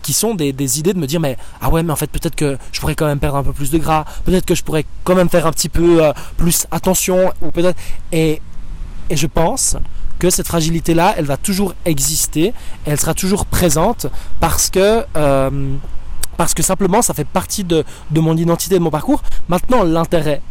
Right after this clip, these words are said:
du travail qui a été fait, c'est qu'en fait, ces pensées-là, je ne m'identifie plus à elles. J'ai pris mes distances avec elles. C'est-à-dire que je suis capable, aujourd'hui, avec le travail qui a été fait, d'observer ces pensées et de voir, « Ah tiens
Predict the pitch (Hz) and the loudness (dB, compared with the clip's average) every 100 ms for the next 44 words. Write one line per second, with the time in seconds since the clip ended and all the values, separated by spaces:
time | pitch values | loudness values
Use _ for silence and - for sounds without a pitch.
0 | - - - 131 143 - 175 175 175 165 | -10 -10 -6 -4 -4 -2 2 4 2 0
1 | - 139 - 131 160 190 - - - - | -2 -2 -4 -4 -2 -2 -4 -14 -14 -14
2 | - - - 180 151 180 - 143 - 147 | -14 -10 -4 -4 -2 -2 -2 0 2 2
3 | - 143 135 156 175 208 - - - - | 2 2 2 2 2 0 -10 -2 0 0
4 | - 139 170 165 165 165 165 165 160 135 | 0 0 2 2 2 2 2 0 -2 0
5 | 175 180 - - 180 - 170 180 190 - | 0 0 -4 -4 -4 -2 0 0 0 -4
6 | 117 143 139 160 - - - 147 - 156 | -4 -2 -4 -6 -12 -12 -4 2 4 6
7 | 143 139 160 - 156 127 117 - 120 - | 6 6 4 4 0 -2 -2 0 -2 -2
8 | 160 196 - 139 - - - 180 110 156 | -2 0 -2 -2 -4 -2 -2 0 0 0
9 | 165 135 - - - - 180 190 160 143 | 0 -2 -4 -2 0 2 4 4 2 0
10 | 175 185 - 135 151 151 147 147 139 143 | 2 2 0 -2 0 0 0 -2 -4 -2
11 | - 160 220 - - - 131 190 - 208 | 0 0 0 -2 -10 -6 0 0 2 -2
12 | 185 165 185 156 143 - 131 - - - | 0 -2 -2 -2 -4 -4 -4 -2 -2 0
13 | - - 156 202 220 320 - - 180 | -2 -2 0 0 2 0 0 0 -2